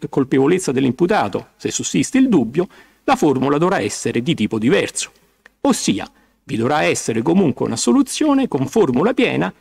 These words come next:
ma pronunciata in presenza di un dubbio. Se le cose sostanzialmente non si modificano, siamo contrari a quest'articolo per due ordini di ragioni.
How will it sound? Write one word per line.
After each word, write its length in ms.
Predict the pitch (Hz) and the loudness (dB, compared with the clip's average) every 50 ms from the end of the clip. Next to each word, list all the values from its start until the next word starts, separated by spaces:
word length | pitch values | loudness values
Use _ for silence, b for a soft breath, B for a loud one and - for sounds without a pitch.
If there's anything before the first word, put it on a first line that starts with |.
| b b b | b b b
ma 120 | b 165 151 | b -2 -2
pronunciata 600 | - - 175 208 220 233 233 208 - 220 135 135 | 0 0 2 4 4 4 4 4 2 0 0 0
in 100 | 156 170 | 0 0
presenza 460 | - 311 247 - 120 107 117 - 131 | 0 0 0 0 -2 -2 -2 -2 -2
di 80 | 110 113 | 0 2
un 100 | 110 104 | 2 0
dubbio. 400 | 101 98 87 87 - - 101 107 - | 0 -2 -6 -8 -10 -12 -14 -12 -10
Se 180 | - - 320 | -6 -2 0
le 100 | 320 269 | 0 2
cose 240 | 269 311 254 - - | 2 2 2 2 0
sostanzialmente 760 | 165 - 180 - - 190 185 - - 208 220 208 160 - - | 0 -2 -2 -4 -2 -2 -2 0 0 2 2 2 2 2 0
non 120 | 156 185 196 | 0 0 0
si 140 | - - 320 | 2 2 2
modificano, 480 | 330 277 226 143 - - 135 147 156 | 2 2 2 0 -2 -2 -2 -2 -2
siamo 260 | - - 214 165 160 | 0 0 0 0 0
contrari 380 | 156 208 202 196 - 226 165 147 | 2 0 0 0 0 0 0 0
a 60 | 135 | 0
quest'articolo 720 | - 220 208 - - 349 226 - - 151 117 107 123 147 | 0 -2 -2 0 0 -2 -2 -2 -2 -2 0 0 0 0
per 160 | 160 233 226 | 2 2 2
due 200 | 220 214 254 247 | 2 4 4 4
ordini 340 | 240 233 214 185 196 175 160 | 4 4 2 2 0 0 0
di 100 | 143 147 | 0 0
ragioni. 440 | 120 117 107 92 - 92 90 98 - | 0 -2 -2 -4 -6 -10 -12 -12 -14